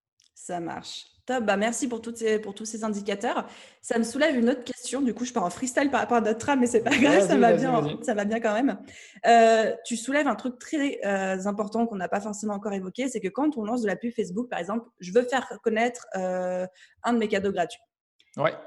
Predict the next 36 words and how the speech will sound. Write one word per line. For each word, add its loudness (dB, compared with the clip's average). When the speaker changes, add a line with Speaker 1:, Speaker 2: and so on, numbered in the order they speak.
Speaker 1:
Et 4
bah, 2
quand 0
je 0
vais 2
lancer 0
ma -2
pub -8
Facebook, -4
je -2
vais -2
pas 0
créer 0
un -2
visuel 0
et 0
lancer -2
la -4
pub -12
Facebook -6
avec -6
un -2
visuel. -12
Généralement, 2
on 0
crée -4
plusieurs -6
visuels, -8
Speaker 2:
Mhm. -8
Speaker 1:
voire 4
même 4
des -2
fois -2
plusieurs -2
textes -2
différents, -6